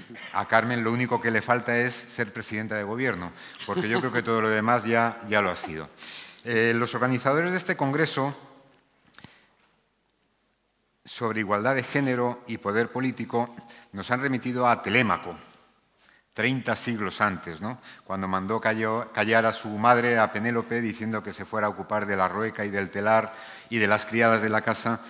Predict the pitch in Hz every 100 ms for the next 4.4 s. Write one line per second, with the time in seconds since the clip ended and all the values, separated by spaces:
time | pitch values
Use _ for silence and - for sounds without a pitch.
0 | - - 113 110 117 104 98 117 120 113
1 | 104 101 107 - 117 110 - 113 113 101
2 | 104 107 107 107 101 - - _ _ 92
3 | 98 98 92 - 92 101 98 98 - 92
4 | 90 78 85 120